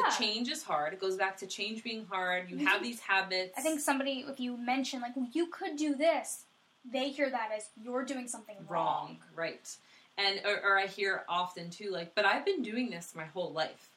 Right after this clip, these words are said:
Speaker 2: Yeah.
Speaker 1: Like, I hear
Speaker 2: Well,
Speaker 1: that a lot. And
Speaker 2: well,
Speaker 1: I
Speaker 2: it's now no longer working.
Speaker 1: Exactly. And I
Speaker 2: Right.
Speaker 1: say, "That's exactly why we're in this situation, because
Speaker 2: Yeah.
Speaker 1: you've been doing the same thing, and your body's telling you enough is enough."
Speaker 2: Yeah.
Speaker 1: And, you know, I know that could be a hard pill to swallow because it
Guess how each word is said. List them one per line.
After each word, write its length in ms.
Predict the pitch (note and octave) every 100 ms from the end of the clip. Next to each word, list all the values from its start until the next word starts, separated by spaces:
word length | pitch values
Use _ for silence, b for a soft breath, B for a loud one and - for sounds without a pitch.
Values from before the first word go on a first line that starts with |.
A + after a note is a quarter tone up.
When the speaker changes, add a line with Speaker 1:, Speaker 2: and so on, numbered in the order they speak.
| _ -
Speaker 2:
Yeah. 220 | A#3+ G3
Speaker 1:
Like, 120 | F3
I 40 |
hear 120 | - D#4
Speaker 2:
Well, 80 |
Speaker 1:
that 180 | A#3+ A3
a 100 | F3+
lot. 400 | D#3+ E3 D#3 G#2+ -
And 80 | -
Speaker 2:
well, 100 | E4
Speaker 1:
I 100 | -
Speaker 2:
it's 160 | D#4+ -
now 260 | D4+ D#4
no 160 | D#4+ D#4
longer 400 | D4+ D4 C#4+ C#4
working. 280 | D4+ G#4 F#4
Speaker 1:
Exactly. 440 | - F4+ F#3 E4+
And 80 | C#4+
I 120 | F#3+
Speaker 2:
Right. 80 | F#3+
Speaker 1:
say, 260 | G#3 F#3+ F#3
"That's 340 | F3+ F#3+ A#3 -
exactly 560 | B3 G3+ G3+ G#3 F#3 E3
why 320 | D#3+ D#3+ E3
we're 180 | D#3 D3+
in 140 | D3
this 120 | C#3+
situation, 800 | - - A#3+ E4+ D#4+ A3+ G#3 G#3+
because 40 | B3+
Speaker 2:
Yeah. 360 | C4 A#3+ F#3
Speaker 1:
you've 120 | F#3 F3
been 180 | F3+
doing 320 | F3+ D4+ F4 D4
the 80 |
same 320 | A#3 F#3 D#3 E3
thing, 240 | D3 C#3+
and 100 | D#3
your 120 | E3
body's 420 | D#3 D#3 G3+ G#3+
telling 260 | - D3+ C#3+
you 220 | C#3+ C#3
enough 340 | D3+ E3 - C3+
is 140 | C3+
enough." 380 | D3 E3 - -
Speaker 2:
Yeah. 300 | B3+ A#3+ A3+ A3 G3
Speaker 1:
And, 200 | F#3 F#3+
you 80 |
know, 120 | G3 F#3
I 80 |
know 260 | F#3+ G3 A3
that 180 | G#3 F#3+
could 120 | F#3+
be 80 | F#3
a 80 | E3+
hard 280 | E3+ E3+ -
pill 100 | D#3
to 60 | E3
swallow 400 | - C#4+ B3+ A3
because 320 | G3 G3 F3+
it 240 | D3+ -